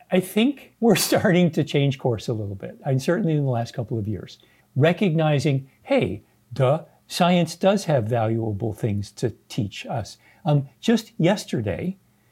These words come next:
the California Department of Justice announced the creation of the nation's first Office for Gun Violence Prevention, um, in, in a state Department of Justice. I, I work with that department.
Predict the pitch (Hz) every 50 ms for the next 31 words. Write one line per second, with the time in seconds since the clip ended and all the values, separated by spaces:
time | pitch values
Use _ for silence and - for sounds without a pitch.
0 | _ _ _ _ _ _ _ - 147 139 - - 143 147 160 170 160 - 170 160
1 | 156 151 139 143 135 - 139 131 120 127 131 127 113 104 131 156 190 190 - -
2 | 92 123 - - - - 214 147 131 127 131 139 160 - - - 143 135 - 147
3 | 135 135 143 147 - - 156 139 139 135 110 139 120 120 131 135 135 - 151 127
4 | 113 - - - - - - - 147 196 226 - - - _ _ _ _ _ _
5 | _ _ _ _ _ _ _ _ _ _ _ _ - 143 165 175 - 175 156 -
6 | - 180 151 127 135 131 139 143 139 139 139 139 139 139 135 131 135 - - 139
7 | 123 123 123 123 127 - - - - - - - 175 147 135 123 117 120 190 156
8 | 131 120 120 113 - _ - _ _ - 139 127 127 127 - - 127 - - 120
9 | - 120 117 113 113 117 113 - - 131 123 - - - - 190 147 143 - 180
10 | 151 127 120 143 175 170 - - 165 139 139 - 139 123 - 120 - - - -
11 | - - 165 185 - 110 208